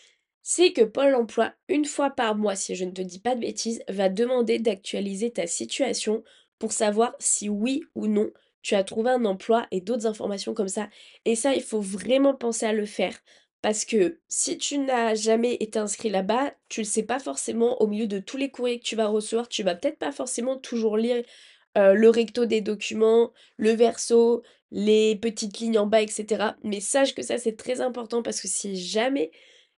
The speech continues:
tu n'actualises pas ta situation, ils vont te radier. Enfin, te radier, non, parce que tu peux te réinscrire, mais disons que ton inscription actuelle, huit, elle passe à la trappe,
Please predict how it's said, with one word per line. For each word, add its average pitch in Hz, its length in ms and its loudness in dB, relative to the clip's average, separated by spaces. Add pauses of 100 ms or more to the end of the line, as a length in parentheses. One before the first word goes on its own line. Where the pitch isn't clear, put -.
(140)
tu - 160 -4
n'actualises 247 540 0
pas 254 160 -4
ta 240 120 -2
situation, 208 760 -4 (580)
ils 220 160 0
vont 214 200 0
te 220 140 -4
radier. 226 640 0 (360)
Enfin, 196 240 0
te 220 140 0
radier, 214 320 2
non, 240 160 0
parce - 200 -4
que 214 60 -8
tu 190 180 -8
peux 233 120 -4
te 240 120 0
réinscrire, 226 580 0 (260)
mais 208 100 0
disons 214 280 -2
que 254 100 0
ton 214 600 -2
inscription 262 680 -4
actuelle, 233 640 2
huit, - 460 -12
elle 214 160 4
passe 254 200 -4
à 285 80 0
la 254 140 0
trappe, 254 360 -6